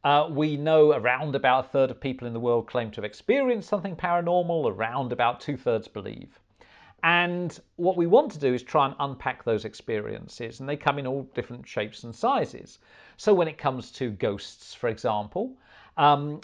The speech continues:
it's kind of interesting. There's something called infrasound, which is very low-frequency sound waves that can be produced by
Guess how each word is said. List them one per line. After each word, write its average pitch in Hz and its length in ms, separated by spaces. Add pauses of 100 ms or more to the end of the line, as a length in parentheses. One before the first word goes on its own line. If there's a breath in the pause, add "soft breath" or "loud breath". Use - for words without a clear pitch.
(100)
it's - 460 (120)
kind 131 220
of 117 60
interesting. 117 520
There's 135 140
something 131 280
called 123 240
infrasound, 127 1080
which - 160
is 117 60
very 131 160
low-frequency 131 1000
sound 120 460
waves 110 380
that - 120
can 117 120
be 113 100
produced 107 420
by 113 240